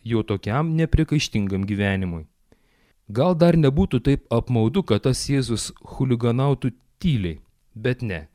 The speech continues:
Jis tai daro viešai prie visų mano kviestinių teisių farizijų draugų bei pažįstamų. Nežinau, kaip jūs jaučiatės, bet fariziejui buvo tikrai gėda prieš draugus dėl tokio neišsiauklėjusio Jėzaus. Jėzus apvylė jo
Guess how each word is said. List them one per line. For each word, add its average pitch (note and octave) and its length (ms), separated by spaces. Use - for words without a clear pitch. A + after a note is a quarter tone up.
Jis D#3+ 320
tai B2 160
daro C3+ 380
viešai C#3+ 400
prie A2 240
visų A2 320
mano C3+ 320
kviestinių A2+ 600
teisių G#2 500
farizijų A2 640
draugų A#2 400
bei C3 160
pažįstamų. B2+ 680
Nežinau, C3 420
kaip D#3+ 240
jūs - 220
jaučiatės, A2 500
bet B2 320
fariziejui B2 680
buvo D3 400
tikrai A#2+ 460
gėda A#2 480
prieš A#2 320
draugus A#2 400
dėl A2 220
tokio C3+ 420
neišsiauklėjusio A#2+ 1120
Jėzaus. A#2 540
Jėzus A2+ 340
apvylė C#3+ 420
jo A#2+ 200